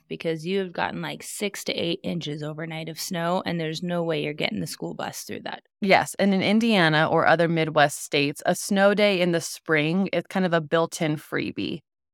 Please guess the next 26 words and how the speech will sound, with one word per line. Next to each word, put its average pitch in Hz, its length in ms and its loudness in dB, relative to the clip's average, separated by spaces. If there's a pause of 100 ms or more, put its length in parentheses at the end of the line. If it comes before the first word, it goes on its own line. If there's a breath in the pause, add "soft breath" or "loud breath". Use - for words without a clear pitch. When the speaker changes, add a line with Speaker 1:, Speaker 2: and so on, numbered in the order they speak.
(120)
Speaker 2:
where 180 160 8
if 175 140 2
you 175 100 0
don't 180 460 4
have 170 300 2
the - 60 -4
day 160 200 2
off 151 400 2
due 170 120 0
to 160 80 2
snow 156 420 2
in 156 100 0
the 156 100 0
winter, 165 640 4 (240)
you 170 100 0
get 170 140 4
a - 20 2
free 156 240 -2
day 147 140 2
off 139 160 2
school. 147 400 0 (460)
And 196 120 4
that's 190 160 4
exactly 170 480 2
what 151 140 2
happened. - 680 -4